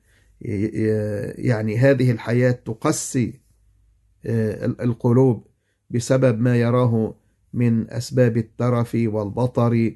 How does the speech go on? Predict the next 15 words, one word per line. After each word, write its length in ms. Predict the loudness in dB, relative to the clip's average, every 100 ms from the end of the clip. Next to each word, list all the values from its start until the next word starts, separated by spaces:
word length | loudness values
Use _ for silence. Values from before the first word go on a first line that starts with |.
| _ _ _
و-، 460 | -2 2 2 2 0
وغير 760 | -2 -2 0 2 2 2 0 -4 -12 -14 -4
ذلك. 400 | -2 -2 -6 -16 _ _ _ _ _ _ -4
فالمرء 760 | -4 -4 -8 -6 0 0 0 -2
على 320 | 0 2 2
دين 460 | 2 0 -2 -4 -8
خليله، 560 | -10 -6 -6 -8 -12 -18 _ _ _ -2
فيجب 420 | 2 4 4 0 -6 _ _ _ -14
أن، 280 | -10 -6 -6 -6 -6
أن 200 | -6 -4
تعرف 540 | -2 0 2 2 0
من 200 | -2 -2
تجالس، 640 | -2 -4 0 0 -2 -8 -16 _ _ _ _ _ _ _ _ _
فلا 260 | -2 2 2
تجالس 800 | 0 0 4 4 2 -2 -8